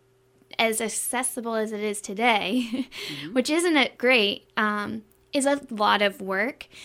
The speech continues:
Speaker 1: So my, what I think about is how to then include all these other issues that are so important, um,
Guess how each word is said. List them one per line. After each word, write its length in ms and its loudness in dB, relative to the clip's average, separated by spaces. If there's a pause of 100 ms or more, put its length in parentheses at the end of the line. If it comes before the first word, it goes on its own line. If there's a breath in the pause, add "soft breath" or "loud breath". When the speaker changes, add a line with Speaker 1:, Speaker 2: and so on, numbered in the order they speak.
(140 loud breath)
Speaker 1:
So 560 2
my, 240 -2 (1000 soft breath)
what 120 -2
I 100 6
think 260 -2
about 200 0
is 140 -4
how 400 4
to 320 -2 (180)
then 520 2
include 600 -6
all 380 2
these 260 -6
other 440 -4 (580 loud breath)
issues 320 2
that 220 0 (320)
are 180 4
so 320 2
important, 720 -4 (220)
um, 540 -4